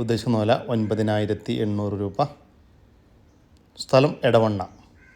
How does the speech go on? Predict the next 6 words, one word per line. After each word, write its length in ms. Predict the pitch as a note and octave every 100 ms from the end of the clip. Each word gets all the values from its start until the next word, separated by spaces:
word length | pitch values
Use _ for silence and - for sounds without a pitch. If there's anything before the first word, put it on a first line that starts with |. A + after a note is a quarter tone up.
| - _ _ _ _ _ _ _ _ _ - _ _ - B2
ഈ 40 | -
പശുക്കുട്ടിക്ക് 480 | A#2 A#2+ A#2 A#2+ D#3 -
ഡെലിവറി 300 | A2+ A#2 A#2 A2+
ചാർജിൽ 340 | G#2 G2+ G#2+ G#2+ -
all 120 | G#2 F2+
കേരള 400 | G#2+ G2+ G2+ G2+